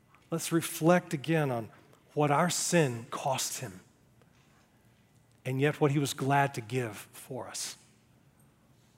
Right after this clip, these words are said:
Let's reflect again on this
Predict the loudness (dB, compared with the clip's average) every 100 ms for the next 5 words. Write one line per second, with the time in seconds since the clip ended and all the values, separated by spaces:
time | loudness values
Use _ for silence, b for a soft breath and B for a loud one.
0 | _ _ _ _ _ _ _ _ _ _
1 | -8 -4 -4 2 2 2 2 4 4 2
2 | -2 -6 -8